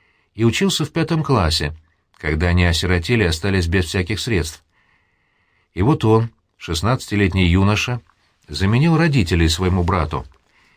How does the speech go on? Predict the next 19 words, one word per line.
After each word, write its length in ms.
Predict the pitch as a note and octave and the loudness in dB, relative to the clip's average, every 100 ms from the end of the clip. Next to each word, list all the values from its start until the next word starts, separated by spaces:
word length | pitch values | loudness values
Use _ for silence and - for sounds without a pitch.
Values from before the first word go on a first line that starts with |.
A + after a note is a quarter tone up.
| _ _ _ _ _ _ | _ _ _ _ _ _
Есть 260 | D#2+ F2 E2+ | 0 0 0
характеры, 420 | F#2+ F#2+ E2+ F2+ | -2 -4 -2 -2
требующие 580 | E2+ F#2 F2 F2+ - F2 | 0 2 4 2 2 -2
подвига 640 | D#2+ G2+ F2 F2+ F#2 F#2 - | 0 0 2 0 0 -2 -6
во 160 | - G2 | -6 0
имя 200 | G2 G2+ | 0 2
любви, 420 | A2+ A#2+ G2+ C2+ - _ _ _ _ | 0 0 -2 -4 -8 _ _ _ _
и 240 | - D2 C#2+ | -10 -8 -8
к 80 | |
таким 360 | - F2+ E2+ E3+ | -6 -6 -2 -2
принадлежал 520 | C#3 G#2+ G#2 G#2 D3 | 0 0 -2 0 0
Яков. 500 | G2+ F2+ E2+ F2 - _ _ _ _ _ _ _ _ _ _ _ _ _ _ _ _ _ _ _ _ _ | 2 0 0 -6 -10 _ _ _ _ _ _ _ _ _ _ _ _ _ _ _ _ _ _ _ _ _
Опекая 420 | - F2 B2 E3+ E3 | -6 -2 0 2 2
брата, 320 | F#3 - B2 | 4 2 2
он 80 | G#2+ | 0
словно 260 | D3+ D3 | 2 2
нашёл 360 | C3 B2+ - D#3 | 4 2 0 -2
своё 260 | C3+ C#3 | 0 0
призвание. 640 | C3+ D3 C3+ G2 D2+ C#2 C2 | 2 2 2 4 2 -2 -6